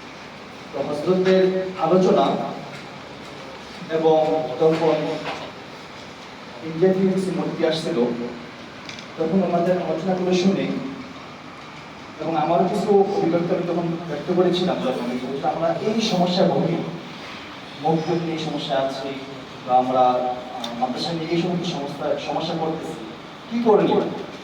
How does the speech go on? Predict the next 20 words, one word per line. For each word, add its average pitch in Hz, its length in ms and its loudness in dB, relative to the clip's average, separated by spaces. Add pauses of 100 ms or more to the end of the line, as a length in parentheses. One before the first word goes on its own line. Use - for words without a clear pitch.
(540)
তখন 170 180 2
ওনারা 170 240 4
আলোচনা 175 320 4
করলো, 208 240 4
ঠিক 202 280 -2
এখানের 196 360 -2
মধ্যে 160 280 0
যে 143 200 0
এখানে 190 640 -2 (100)
অল্প 180 320 4
সময় 185 400 4
নিয়ে 185 200 2
এগুলো 175 180 2
আলোচনা 160 320 2
করার 165 180 2
মতো 165 420 0 (340)
সময় 170 240 4
নেই, 208 140 4
যদি 180 480 0
কোনো 208 500 4